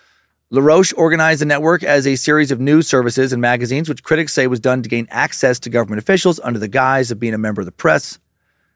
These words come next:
Seems like he did gain that access. U-, U S sources told the Washington Post in nineteen eighty-five that LaRoche, uh,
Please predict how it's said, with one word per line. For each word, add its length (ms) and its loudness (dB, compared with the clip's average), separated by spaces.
Seems 200 -8
like 120 -4
he 80 -8
did 300 0
gain 200 0
that 140 2
access. 540 -2
U-, 200 -2
U 180 2
S 80 0
sources 400 -2
told 220 0
the 20 0
Washington 380 0
Post 260 0
in 80 -8
nineteen 280 -4
eighty-five 500 0
that 160 0
LaRoche, 460 0
uh, 440 2